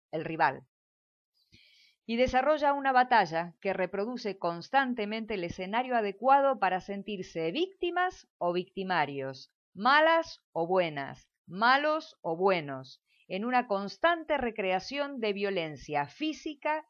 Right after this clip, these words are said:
y psicológica. Lo defendible siempre es y será el derecho a la vida, a la dignidad,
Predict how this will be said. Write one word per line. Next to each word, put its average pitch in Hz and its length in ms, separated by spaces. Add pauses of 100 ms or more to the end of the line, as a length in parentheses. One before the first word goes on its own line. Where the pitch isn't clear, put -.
y 180 120
psicológica. - 840 (1500)
Lo 208 220
defendible 190 840 (300)
siempre 247 560
es 247 200
y 202 120
será 233 520
el 180 140
derecho 220 340
a 214 40
la 185 120
vida, 143 400 (200)
a 170 100
la 165 140
dignidad, 196 720